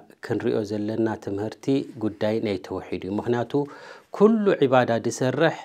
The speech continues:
ተውሒድ ዘይብሉ እንተ ደኣ ኮይኑ፣ ሊላሂ ኢሉ ደይስራሕ እንተ ደኣ ኮይኑ ተቐባልነት የብሉን። እሞ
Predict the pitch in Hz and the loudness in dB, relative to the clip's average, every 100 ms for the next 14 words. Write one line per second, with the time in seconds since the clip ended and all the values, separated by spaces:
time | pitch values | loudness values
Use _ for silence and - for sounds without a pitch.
0 | - _ - _ - 139 135 127 165 131 | -18 _ -20 _ 2 6 6 6 2 2
1 | - 120 156 127 117 110 104 - 113 110 | 0 4 6 6 2 0 -2 -4 -2 -2
2 | - 127 135 139 135 _ _ - _ 117 | -2 -2 0 -2 -4 _ _ -20 _ 2
3 | 135 151 139 127 117 131 123 123 107 - | 6 6 4 4 2 4 2 0 -4 -4
4 | - - 107 107 143 160 160 131 - - | -6 -2 0 0 2 2 2 0 -2 0
5 | 95 90 95 - 92 87 82 82 - _ | 0 -2 -6 -4 -4 -4 -6 -8 -10 _
6 | _ _ _ _ - - - - 123 | _ _ _ _ -20 -20 -16 -4 4